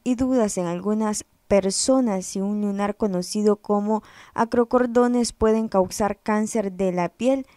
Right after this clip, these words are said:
Hay posibilidades, pero rara vez un lunar común se convierte en melanoma, el cual es el tipo más grave de cáncer de piel,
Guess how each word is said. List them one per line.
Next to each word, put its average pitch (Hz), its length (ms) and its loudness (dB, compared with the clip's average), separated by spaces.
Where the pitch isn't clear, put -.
Hay 269 200 6
posibilidades, 220 1040 0
pero 233 320 4
rara 233 380 4
vez 214 340 2
un 247 200 0
lunar 220 400 0
común 233 380 0
se 254 120 -4
convierte 208 680 2
en 190 160 -2
melanoma, 208 760 0
el 240 200 -4
cual 262 240 4
es 262 160 0
el 214 160 -4
tipo 233 500 0
más 220 420 0
grave 214 380 4
de 190 160 0
cáncer 214 540 -2
de 185 140 -2
piel, 254 440 -2